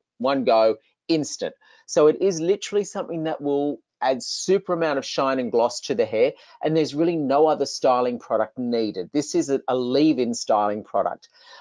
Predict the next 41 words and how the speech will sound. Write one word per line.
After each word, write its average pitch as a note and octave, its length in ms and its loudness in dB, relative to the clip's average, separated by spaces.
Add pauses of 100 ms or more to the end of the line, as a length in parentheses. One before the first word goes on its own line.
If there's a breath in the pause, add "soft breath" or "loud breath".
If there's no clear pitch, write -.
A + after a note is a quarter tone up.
(120)
One D#3 260 0
of F3+ 60 -8
the F3+ 80 0
keys F3+ 440 0
to G#3 60 -6
this G3+ 320 -4
is - 120 0
the D#3 100 0
lily D3 240 2
pilly. F2 340 -6 (320 soft breath)
Um, C3 340 2
it's - 160 -6
a C3+ 60 -4
native D#3+ 300 0
Australian F3 380 -2
ingredient, B2+ 440 -2
which A#2 180 -10
is B2 140 -12
super F#3 400 0
high D3+ 360 2
in A#2 200 -4
vitamin A2 440 0
C, B2+ 360 -4 (160 soft breath)
so - 160 -6
it's - 140 -8
super F3+ 280 -2
nourishing E3+ 560 0
on D#3 140 -4
the D3+ 60 -4
hair, A2 300 0 (320 soft breath)
and C#3 120 0
it's C3+ 140 -4
a, C3 180 -4
has C3 260 -4
a B2 60 0
plumping D3+ 680 -4
and B2+ 240 -2
sort B2+ 140 -6
of, A#2+ 80 -2
like, A#2 240 2
ultimately D3 540 -2